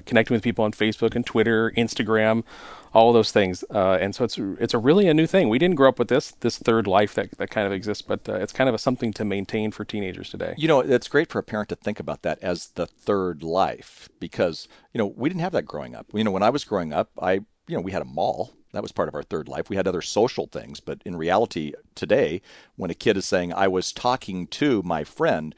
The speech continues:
Speaker 2: it may not be that they were actually face-to-face like you and I are. They could have been texting, or they could have been actually dealing with an Instagram or,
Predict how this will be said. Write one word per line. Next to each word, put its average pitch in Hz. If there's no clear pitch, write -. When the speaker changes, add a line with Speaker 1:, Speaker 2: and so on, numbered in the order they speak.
Speaker 2:
it 120
may 131
not 139
be 101
that 90
they 98
were 90
actually 95
face-to-face 110
like 78
you 87
and 80
I 143
are. 71
They 127
could 131
have 104
been 101
texting, 101
or 95
they 87
could -
have 80
been 87
actually 101
dealing 98
with 87
an 92
Instagram 101
or, 80